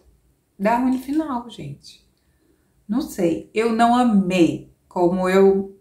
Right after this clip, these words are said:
poderia ter amado. Eu pensei em fazer uma carimbada por cima, por cima do azul, por cima de tudo, mas eu falei, quer saber?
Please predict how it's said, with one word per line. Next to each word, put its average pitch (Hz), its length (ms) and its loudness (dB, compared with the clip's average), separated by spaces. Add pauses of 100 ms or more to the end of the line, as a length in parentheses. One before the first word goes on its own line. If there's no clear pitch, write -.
(100)
poderia 208 540 0
ter 208 140 0
amado. 196 500 -2 (340)
Eu 196 120 -2
pensei 220 360 0
em - 40 -10
fazer 208 320 -2
uma 202 160 2
carimbada 185 480 0
por 302 220 -2
cima, 202 760 -4 (260)
por 196 100 -8
cima 214 360 -4
do 170 120 -2
azul, 165 420 -2
por 175 100 -12
cima 233 300 -8
de 180 160 -8
tudo, 175 580 -4 (280)
mas 214 140 -2
eu 240 160 4
falei, 214 280 0 (320)
quer 269 160 0
saber? 247 640 -2